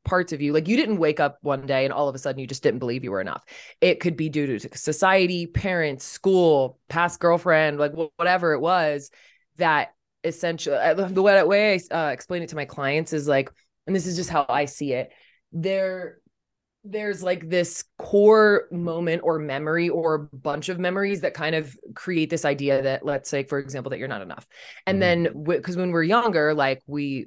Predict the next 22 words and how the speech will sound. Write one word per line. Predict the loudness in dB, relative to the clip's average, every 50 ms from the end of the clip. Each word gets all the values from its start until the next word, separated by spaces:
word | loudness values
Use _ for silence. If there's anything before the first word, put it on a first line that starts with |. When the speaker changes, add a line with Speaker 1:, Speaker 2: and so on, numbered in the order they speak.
| -4 -2
Speaker 1:
absorb | -2 -2 -2 -2 0 2 2 2 2
that | 4 2 2 2
and | 0
we | -4 -6
take | -6 -6 -8 -4 -2
that | 0 0 0
as, | 0 -2
"Okay, | -4 -4 -4 -4 -2
this | -2 -2 -2 -4
is, | -6 -4 -2
this | -2 -2 0 0
is | -4 -4
law. | -2 0 2 2 2 0 -2
This | -6 -6 -6
is | -6 -2
how | 0 2 2
I | 2 2
have | 0 -4
to | -8 -10
see | -10 -6
the | -4 2
world." | 4 4 6 6 6 4 2 0 -2